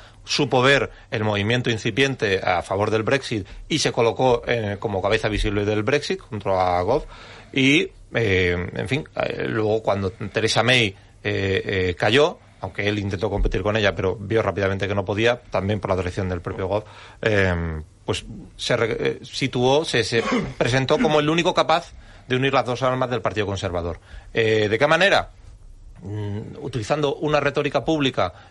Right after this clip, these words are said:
eh, y unos mensajes, eh, totalmente contrarios a lo que en el fondo estaba persiguiendo. Es decir, eh, como dice Javier, no es de extrañar que este fuera el plan, eh, real de, de Johnson. Pero para conseguirlo ha asustado tanto a la oposición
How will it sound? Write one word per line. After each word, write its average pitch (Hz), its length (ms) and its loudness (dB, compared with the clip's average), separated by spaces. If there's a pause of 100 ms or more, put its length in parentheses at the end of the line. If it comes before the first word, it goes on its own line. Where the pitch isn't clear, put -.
eh, 104 160 0
y 98 100 -2
unos 123 220 0
mensajes, 127 640 -2 (240)
eh, 95 560 2
totalmente 131 420 2
contrarios 151 440 0
a - 40 0
lo 117 100 2
que 120 60 -2
en 104 60 -4
el 95 80 -4
fondo 131 320 -2 (200)
estaba 135 320 2
persiguiendo. 107 600 -2
Es 92 60 -2
decir, 92 340 -4 (280)
eh, 92 800 -2 (540)
como 95 180 -4
dice 104 460 0 (360)
Javier, 120 400 0 (200)
no 110 120 0
es 107 60 0
de 120 80 0
extrañar 120 400 2
que - 220 0
este 113 240 -2
fuera 135 220 2
el 113 60 0
plan, 110 280 -2 (120)
eh, - 360 -4
real 107 420 2
de, 104 280 2
de 92 220 -4
Johnson. 139 320 -4 (220)
Pero 139 180 4
para 147 160 6
conseguirlo 151 540 2 (240)
ha 101 120 2
asustado 131 520 2
tanto 95 300 -2
a 82 80 -2
la 80 300 -6
oposición 139 840 2